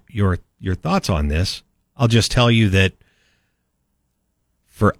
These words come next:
agriculture specific, one of the reasons why agriculture workers come in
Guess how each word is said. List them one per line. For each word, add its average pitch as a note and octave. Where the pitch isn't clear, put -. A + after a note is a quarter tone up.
agriculture A2
specific, -
one D3+
of G3+
the F#3
reasons D#3
why C3
agriculture C3
workers A#2
come B2+
in A2+